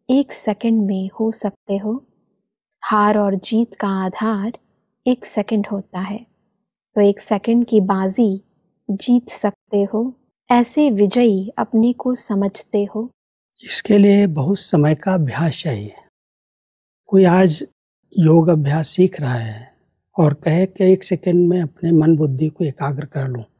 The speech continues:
Speaker 1: हम्म।
Speaker 2: जब तक उसने आत्म अभिमानी स्टेज का कर्म में अभ्यास नहीं किया है, इस देह से न्यारा बनने का अभ्यास नहीं किया है, तब तक सेकंड में अपने आप को कंट्रोल कर लेना, सब संकल्पों को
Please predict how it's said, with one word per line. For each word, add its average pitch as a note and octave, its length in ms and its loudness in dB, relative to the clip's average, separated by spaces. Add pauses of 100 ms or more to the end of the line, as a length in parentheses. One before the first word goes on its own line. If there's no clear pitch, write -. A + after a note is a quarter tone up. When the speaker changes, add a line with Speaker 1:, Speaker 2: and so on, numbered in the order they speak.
(260)
Speaker 1:
हम्म। G#3+ 280 -6 (300)
Speaker 2:
जब D3+ 280 2 (120)
तक G#3 200 0
उसने F#3 560 2 (680)
आत्म F3 500 2
अभिमानी E3+ 380 4
स्टेज D3 420 -2
का E3+ 240 -4
कर्म E3 480 0
में F#3 200 6
अभ्यास D#3+ 520 -4
नहीं C3 200 0
किया B2+ 260 -4
है, - 220 -16 (400)
इस D#3 180 0
देह D#3 220 2
से F#3 180 -2
न्यारा D3+ 360 2
बनने D3+ 380 -2
का E3+ 180 -4
अभ्यास C#3 460 -2
नहीं C3+ 160 0
किया B2+ 240 -6
है, - 100 -14 (720)
तब D3+ 260 0
तक F#3+ 160 0
सेकंड F3+ 580 2
में F#3+ 220 4
अपने E3 280 -2
आप C#3+ 260 -4
को F3 160 0
कंट्रोल D#3 580 -2
कर E3 180 -4
लेना, D3 480 -4
सब - 220 -4
संकल्पों C#3+ 720 -4
को F3 340 -4